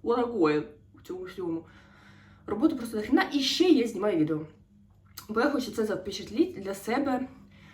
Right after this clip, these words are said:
Ну, що і ви будете подивитись, теж найс. А я потім через рік подивлюсь, як я справлялася зі своїм другим сезоном. І ще в мене починається кашель, все,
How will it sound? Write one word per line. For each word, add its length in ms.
Ну, 60
що 140
і 40
ви 120
будете 200
подивитись, 520
теж 160
найс. 340
А 100
я 200
потім 320
через 260
рік 160
подивлюсь, 440
як 280
я 100
справлялася 460
зі 120
своїм 400
другим 360
сезоном. 380
І 60
ще 140
в 40
мене 120
починається 480
кашель, 340
все, 320